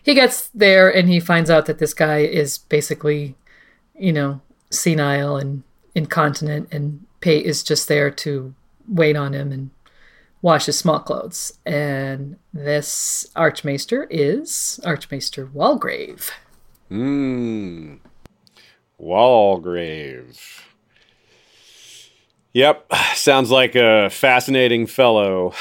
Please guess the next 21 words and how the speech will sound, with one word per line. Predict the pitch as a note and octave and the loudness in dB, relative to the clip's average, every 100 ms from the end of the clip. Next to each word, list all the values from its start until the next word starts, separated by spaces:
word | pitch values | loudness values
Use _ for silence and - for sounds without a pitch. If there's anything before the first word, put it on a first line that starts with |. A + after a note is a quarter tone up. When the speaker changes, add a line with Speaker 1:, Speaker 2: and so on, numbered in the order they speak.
| - - - - | -8 -8 -12 -2
Speaker 2:
<laughs> | E3 - D#3+ D3+ C3+ C#3+ B2 _ - | -2 2 0 2 -2 -2 -6 _ -16
Speaker 1:
Weeping | C4+ G3 A3+ A3+ G#3 G3+ | -6 0 2 4 4 4
in | F#3 | 2
the | E3+ | 2
library, | E3 D#3+ F3+ E3+ D#3 D#3+ E3 F3 - - - - _ - | 4 4 2 2 2 0 -2 -6 -12 -20 -20 -20 _ -4
um, | A3+ F3+ E3 D#3+ E3 | 0 4 4 2 0
because | F3 F3 E3 | -4 -6 -6
he | E3 | -2
got | E3 D#3+ | 0 2
lost. | D#3 D3+ D#3+ - - - - B3 | 4 2 0 -4 -8 -10 -14 -8
I | F3 | -6
mean, | D#3+ D#3+ D#3+ E3 _ _ _ | -6 -6 -8 -12 _ _ _
poor | F3 D3 | -2 -2
guy. | C#3 C3+ C3+ C#3 - _ _ _ _ _ _ _ | -2 -4 -6 -8 -14 _ _ _ _ _ _ _
Um, | F3+ C#3 C#3+ C#3 C#3+ _ _ _ _ _ _ _ _ _ - | -16 -14 -12 -14 -16 _ _ _ _ _ _ _ _ _ -6
but, | D3+ C#3+ - - | -6 -6 -8 -6
uh, | C#3+ C#3 C#3 - _ _ _ _ _ _ _ _ _ _ | -4 -4 -6 -14 _ _ _ _ _ _ _ _ _ _
what's | G#3 G#3 G3+ | 4 4 6
interesting | D#4 F#4 C#4+ G3+ F3 | 2 2 0 2 2
about | D#3 D#3 | 2 2
Walgrave | A3 B3+ - D#3 D#3 E3+ - | 2 2 0 -2 -2 -6 -14